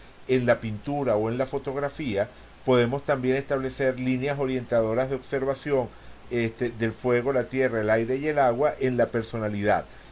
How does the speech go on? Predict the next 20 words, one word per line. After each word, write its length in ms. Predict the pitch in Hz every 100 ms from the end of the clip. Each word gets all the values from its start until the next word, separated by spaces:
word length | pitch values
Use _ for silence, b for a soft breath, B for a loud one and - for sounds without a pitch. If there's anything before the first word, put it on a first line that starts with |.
| B
Pero 200 | 123 117
como 220 | 113 117 117
digo, 380 | 120 156 147 107 -
a 160 | 113 110
es-, 220 | 110 -
hacia 340 | 113 - 117 110
eso 180 | 110 135
nos 180 | 127
iremos 340 | 117 107 107 117
moviendo. 440 | 104 92 85 82 - B B -
Por 120 | 143
lo 120 | 135
pronto, 320 | 143 170 190
como 220 | 190 139 139
digo, 240 | 175 196
lo, 240 | 180 139
lo 220 | 120 127 120
dejo 180 | 127
hasta 180 | 151 143
acá. 300 | 120 151 196